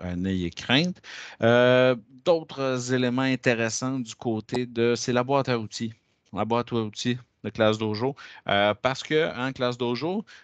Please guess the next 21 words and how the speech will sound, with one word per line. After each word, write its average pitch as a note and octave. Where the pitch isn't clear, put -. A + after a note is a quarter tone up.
euh, G#2+
est B2+
pensée D3
pour B2+
être A#2+
affichée A#2+
au C3+
T B2+
N B2
I D#3
un C3+
peu D3+
continuellement, A2+
hein, G2
étant G2+
donné A2
que -
c'est G#2+
un G2+
système A2+
d'émulation. G#2